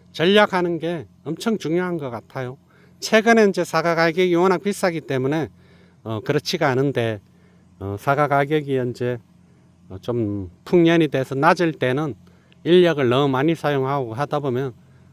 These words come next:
별로 남는 것도 없고 그러기 때문에, 어, 저 같은 경우는 이제 과원 규모도 그렇게 많이 안 늘리고 적당량만 그렇게 이제 농사를 짓-, 지으면서 최대한 경비를 아끼려고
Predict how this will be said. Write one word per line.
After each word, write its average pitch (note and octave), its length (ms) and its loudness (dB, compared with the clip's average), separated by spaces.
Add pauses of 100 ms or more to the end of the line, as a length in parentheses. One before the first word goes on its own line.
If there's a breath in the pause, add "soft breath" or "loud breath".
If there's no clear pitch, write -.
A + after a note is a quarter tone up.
(140 soft breath)
별로 C#3 300 0
남는 D#3 400 2
것도 C3+ 260 -4
없고 A2 480 -6 (400 soft breath)
그러기 C3 320 -4
때문에, B2 460 -4 (640 soft breath)
어, G2+ 180 -8
저 B2+ 100 -2
같은 C#3 320 0
경우는 B2 340 0
이제 A#2 140 -8
과원 C#3 540 2
규모도 D#3 480 0
그렇게 D3 340 -6
많이 C#3 360 2
안 A2+ 140 -2
늘리고 B2 600 -2 (460 soft breath)
적당량만 D3 1080 0 (260)
그렇게 D#3+ 460 -4
이제 A#2 300 -6 (380 soft breath)
농사를 C3+ 500 -2
짓-, D3+ 200 -12 (160)
지으면서 D3+ 680 0 (400 soft breath)
최대한 D#3+ 480 -2
경비를 C3 680 -2
아끼려고 D3 760 -2